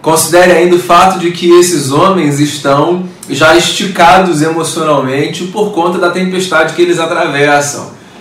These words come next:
E Jesus aparece andando por sobre as águas, como se fosse a coisa mais natural do mundo. Pelo menos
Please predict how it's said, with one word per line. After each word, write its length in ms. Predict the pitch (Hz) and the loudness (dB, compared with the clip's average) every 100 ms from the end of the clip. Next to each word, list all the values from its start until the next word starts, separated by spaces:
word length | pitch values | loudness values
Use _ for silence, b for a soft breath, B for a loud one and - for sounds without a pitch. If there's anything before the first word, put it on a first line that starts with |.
| B B B | B B B
E 280 | 185 233 226 | -10 -6 0
Jesus 360 | 220 202 226 | 2 2 2
aparece 840 | 220 220 226 214 190 190 190 175 185 | 0 0 0 2 2 0 0 -4 -4
andando 800 | 180 180 147 156 202 196 214 - 185 | -2 0 0 0 0 -2 -8 -10 -8
por 180 | 202 | -6
sobre 400 | 196 - 175 180 | -4 -2 -2 0
as 200 | 185 147 | 0 0
águas, 840 | 143 147 143 120 107 - - - - - - | 0 0 0 -4 -6 -8 -16 -18 -20 -20 -4
como 220 | 214 247 | -2 0
se 120 | 226 | -2
fosse 240 | 202 226 226 | -4 -4 -2
a 20 | |
coisa 240 | 220 208 | 0 0
mais 260 | 185 202 190 | 2 0 0
natural 460 | 185 180 165 165 | -2 -2 -4 -4
do 80 | 165 | -4
mundo. 380 | 151 147 131 113 - B B B B | -6 -6 -6 -10 -14 B B B B
Pelo 200 | 165 165 | -2 0
menos 380 | 185 208 185 | 2 2 0